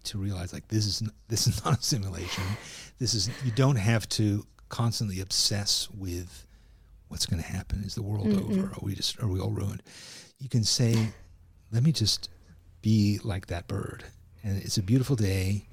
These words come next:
Speaker 1: and let me
Speaker 2: Mm.
Speaker 1: enjoy it, and let me be present here now." Does it matter if I did a great drawing of the bird? Of course not.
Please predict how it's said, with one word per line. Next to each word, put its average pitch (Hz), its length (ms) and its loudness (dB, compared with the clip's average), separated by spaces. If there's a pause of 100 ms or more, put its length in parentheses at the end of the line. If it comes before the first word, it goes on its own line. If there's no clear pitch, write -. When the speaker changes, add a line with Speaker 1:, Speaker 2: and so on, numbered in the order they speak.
(220)
Speaker 1:
and 220 240 6
let 196 140 6
me 202 80 4
Speaker 2:
Mm. 107 40 6
Speaker 1:
enjoy 92 380 2
it, 95 280 0
and 95 140 0
let 104 140 2
me 101 160 2 (120)
be 98 120 -2
present - 560 0
here 98 380 -2
now." - 380 -8 (1000)
Does 123 200 6
it 135 80 6
matter 123 260 8
if 127 80 4
I 117 60 6
did 101 160 4
a 92 60 0
great 95 420 -4
drawing 147 400 4
of 147 80 0
the 156 80 0
bird? 156 260 0
Of 156 80 -8
course - 280 -4
not. - 200 -10